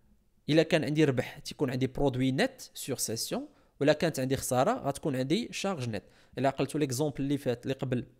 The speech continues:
راه خدمنا على برودوي، ودابا عاوتاني تنخدموا على اون شارج. بيان. الوغ دون سو كا غنحسب الريزولتا دو سيسيون ديالي. قلنا الريزولتا دو سيسيون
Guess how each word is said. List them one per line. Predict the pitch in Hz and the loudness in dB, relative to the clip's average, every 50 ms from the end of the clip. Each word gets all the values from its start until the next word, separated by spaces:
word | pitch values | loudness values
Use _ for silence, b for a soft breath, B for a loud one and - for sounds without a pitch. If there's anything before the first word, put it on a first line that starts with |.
| _ - - | _ -8 -8
راه | 131 | -6
خدمنا | - - 131 131 131 127 120 | -4 -4 -2 -2 0 0 0
على | 117 117 117 113 - | 0 0 -2 -2 -2
برودوي، | - 127 127 131 175 262 285 - B B B B B | -2 -2 -2 0 -2 -2 -4 -4 B B B B B
ودابا | - 127 127 135 151 156 | 0 2 4 4 4 4
عاوتاني | 123 123 - 139 160 208 | 2 2 0 -2 -2 -2
تنخدموا | 208 202 175 - - 135 151 185 202 | -2 -4 -6 -4 -4 -4 -2 -2 0
على | 180 175 | 0 0
اون | 180 - 170 180 180 185 190 - - | 0 0 0 0 0 0 -2 -4 -8
شارج. | - - - - - - - - - - _ _ _ _ _ _ _ _ | -12 -8 -6 -6 -6 -6 -8 -18 -20 -20 _ _ _ _ _ _ _ _
بيان. | - 123 123 - 104 - - - B B B B B B B B B B - | -6 -2 0 0 0 -2 -6 -20 B B B B B B B B B B 6
الوغ | 202 247 285 254 | 8 8 8 6
دون | 180 160 214 208 | 2 0 0 0
سو | - - 202 | 0 -2 -4
كا | - - 196 269 339 - _ _ _ _ _ _ _ _ _ _ _ _ - - - - - | -4 -4 -6 -6 -8 -10 _ _ _ _ _ _ _ _ _ _ _ _ -20 -18 -12 -6 -4
غنحسب | 185 175 170 - - 233 190 | -4 -2 -2 -2 -2 0 2
الريزولتا | 190 170 165 151 175 165 - 165 | 2 2 2 2 0 -2 -2 -2
دو | - | -2
سيسيون | - - 135 - - 127 117 113 | -2 -4 -6 -6 -4 -6 -6 -6
ديالي. | 107 - - - - b b b b b b b 139 | -6 -8 -12 -12 -18 b b b b b b b -2
قلنا | 135 160 165 175 208 254 285 269 247 262 | 0 0 2 2 2 0 0 -2 -4 0
الريزولتا | 147 156 151 185 170 170 185 170 - 175 | 2 4 4 4 4 2 0 0 2 2
دو | 165 151 156 | 2 4 2
سيسيون | 147 - - 135 - - - 226 262 | 0 0 0 -2 -2 -2 -2 -2 -2